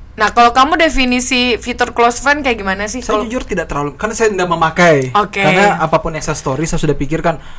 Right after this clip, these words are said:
Speaker 2: "Oke, ini saya, eh, menurutku ini bisa untuk dilihat orang banyak. Terserah mereka mau senyapkan atau mau apa. Yang jelas secara keputusanku yang memposting ini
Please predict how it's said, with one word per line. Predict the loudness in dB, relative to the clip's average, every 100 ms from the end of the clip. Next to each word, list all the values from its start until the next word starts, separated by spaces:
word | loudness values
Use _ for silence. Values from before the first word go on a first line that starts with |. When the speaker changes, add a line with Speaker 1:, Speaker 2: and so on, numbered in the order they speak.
| -10 0
Speaker 2:
"Oke, | 4 6 4 2 0
ini | 0 -2
saya, | -4 -4 -6 -10
eh, | -8 -4 -4 -4 -6
menurutku | -8 -8 -8 -4 -6 -4
ini | -8 -8 -12 -16 -20 -20 -20 -20 -20 -20 -20 -10
bisa | -4 0 0
untuk | -2
dilihat | -8 -8 -6
orang | -8 -4
banyak. | -4 -4 -6 -8
Terserah | -14 -6 -2 -2
mereka | -4 -8
mau | -10
senyapkan | -10 -10 -10 -12
atau | -12
mau | -12
apa. | -6 -6 -6 -16 -14
Yang | -8
jelas | -4 -4
secara | -4 -6
keputusanku | -6 -8 -6 -6 -4
yang | -4
memposting | -6 -6 -6 -4 -4 -6 -12 -20 -20 -20 -4
ini | 2 6 6 4